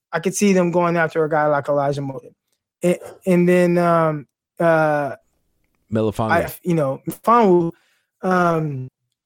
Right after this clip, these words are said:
Speaker 1: I, I think you hit the nail on the head. I think you have a good eye for these cornerbacks, man. Like, bigger guy, a little bit lumbering with his movement skills.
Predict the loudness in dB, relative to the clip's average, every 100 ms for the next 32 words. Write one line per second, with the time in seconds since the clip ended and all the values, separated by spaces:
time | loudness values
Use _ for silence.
0 | _ _ -20 _ _ _ -8 -4 0 2
1 | 2 4 4 4 2 2 0 0 0 -2
2 | -4 -2 -2 -2 0 0 -2 -4 -8 -4
3 | -2 -2 -4 -4 -8 -8 -12 -16 _ -20
4 | -4 2 2 2 0 2 4 6 6 4
5 | 4 2 2 2 2 2 2 2 0 2
6 | -2 -2 0 2 2